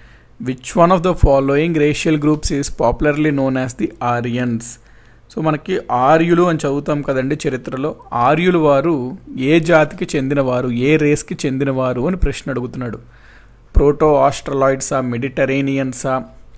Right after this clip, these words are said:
బ్రకేసెఫల్సా, నార్డిక్సా, ఏ వా-, ఏ తెగకు చెందినవారు అని.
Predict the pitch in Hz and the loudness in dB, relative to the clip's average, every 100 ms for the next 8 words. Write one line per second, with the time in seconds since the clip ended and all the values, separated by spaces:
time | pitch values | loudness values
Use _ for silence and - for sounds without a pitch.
0 | - - - - 123 123 151 147 143 131 | -20 -20 -18 -6 -4 -2 0 0 0 -2
1 | 139 131 - 131 131 - - - 185 135 | -4 -2 -2 -2 -4 -12 -20 -14 -4 2
2 | 139 131 123 117 - 117 - - - - | 2 2 -6 -8 -4 -4 -6 -14 -20 -20
3 | - - - - _ _ 151 147 156 151 | -20 -20 -20 -20 _ _ -2 2 4 2
4 | 147 143 156 160 - - _ - 143 139 | 0 0 0 0 -6 -20 _ -6 -2 -2
5 | 135 202 165 131 135 127 123 120 117 | -2 -4 -2 -2 -2 -2 -2 -4 -6